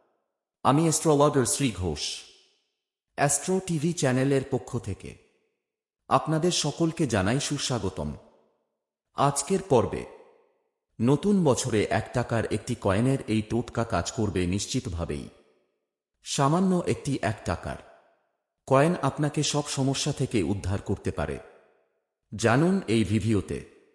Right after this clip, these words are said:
আর আপনি যদি সিদ্ধি সাই ভক্ত হন, তাহলে কমেন্ট বক্সে লিখে জানাবেন, "ওম সাইরাম।" আমরা সবাই চাই পরিবারে সুখ ও সমৃদ্ধি বৃদ্ধি করতে,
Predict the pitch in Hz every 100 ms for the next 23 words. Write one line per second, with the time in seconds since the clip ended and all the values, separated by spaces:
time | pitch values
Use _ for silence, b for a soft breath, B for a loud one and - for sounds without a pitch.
0 | _ _ _ _ _ _ - 147 143 135
1 | 165 175 160 160 151 156 131 135 131 -
2 | 110 113 107 - 139 110 113 110 98 110
3 | 98 98 98 104 110 90 104 - 120 107
4 | 117 98 87 107 107 117 - 110 104 -
5 | 87 80 76 76 78 _ _ _ _ _
6 | _ _ _ _ 135 151 170 - 156 170
7 | 175 165 160 147 127 107 95 98 - 160
8 | 175 - 113 - 104 98 123 120 120 101
9 | 110 104 123 117 101 87 71